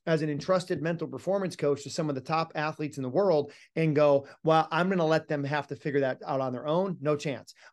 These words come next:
I'm bringing in a team of people, whether it's financial advisor, whether it's movement specialist, whether it's nutrition, whether it's a chef in a certain part of the area, and I'm putting a team together so that I can truly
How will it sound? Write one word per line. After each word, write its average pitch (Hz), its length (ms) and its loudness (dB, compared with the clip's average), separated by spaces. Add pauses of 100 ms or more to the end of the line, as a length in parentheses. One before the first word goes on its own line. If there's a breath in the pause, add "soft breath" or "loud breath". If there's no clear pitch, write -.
I'm 160 160 2
bringing 190 340 2
in 185 140 4
a 185 40 0
team 170 300 -2
of 160 140 -2
people, 143 340 -4
whether 127 240 -2
it's 127 120 -12
financial 143 420 -4
advisor, 120 420 -4
whether 131 240 -2
it's 120 140 -6
movement 147 320 0
specialist, 120 500 -8
whether 135 180 2
it's 131 120 -2
nutrition, 131 500 0 (220 loud breath)
whether 139 240 6
it's 139 100 2
a 131 60 -2
chef 165 340 0
in 156 60 -4
a 127 40 -4
certain 139 240 -4
part 131 200 0
of 127 40 2
the 143 120 4
area, 156 260 4 (240 loud breath)
and 170 80 -2
I'm 151 120 0
putting 208 260 0
a 202 40 -4
team 214 320 -2
together 143 440 -2 (180 loud breath)
so 170 160 0
that 165 80 4
I 175 100 4
can 165 220 -4
truly 170 760 0